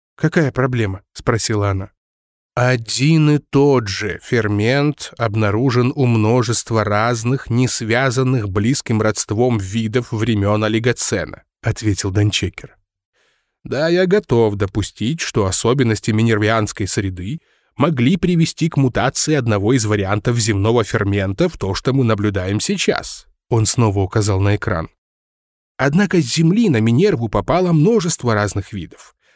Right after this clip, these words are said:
Разных видов, каждый из которых отличался особенностями метаболизма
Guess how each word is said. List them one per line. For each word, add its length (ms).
Разных 680
видов, 420
каждый 380
из 100
которых 440
отличался 640
особенностями 840
метаболизма 880